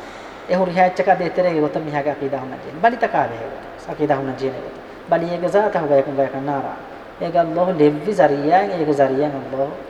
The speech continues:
ඒ මිහමුගේ ඒ ආරම්භ. එහෙන් නුන්නම අනුන්ලා රිජ සාබිත වන. ඒ ගෝවනි ගෝවන ගණිය ගායන් ගයන් අරාබයි එක ගයන් ගයන් අරාබයි එක. එම්මගේ හිතුවස් මොන නැහැ බලි සාතුක ගයන් ගයන් අරන්නේ. එන්න.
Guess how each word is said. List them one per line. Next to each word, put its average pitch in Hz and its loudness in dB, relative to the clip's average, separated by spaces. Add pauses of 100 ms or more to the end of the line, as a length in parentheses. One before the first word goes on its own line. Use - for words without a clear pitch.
(240)
ඒ 151 -2
මිහමුගේ 135 -4
ඒ 151 -6
ආරම්භ. 139 -8 (1300)
එහෙන් 190 4
නුන්නම 160 0
අනුන්ලා 220 0
රිජ 202 0
සාබිත 190 2
වන. 147 0
ඒ 214 0
ගෝවනි 226 4
ගෝවන 214 4
ගණිය 190 4
ගායන් 170 4
ගයන් 151 2
අරාබයි 143 4
එක 139 -4
ගයන් 143 -2
ගයන් 139 -6 (260)
අරාබයි 143 -6
එක. 180 -2 (420)
එම්මගේ 226 -2
හිතුවස් 226 2
මොන 202 0
නැහැ 208 0
බලි 226 4
සාතුක 214 6
ගයන් 165 4
ගයන් 147 0
අරන්නේ. 151 0
එන්න. 180 0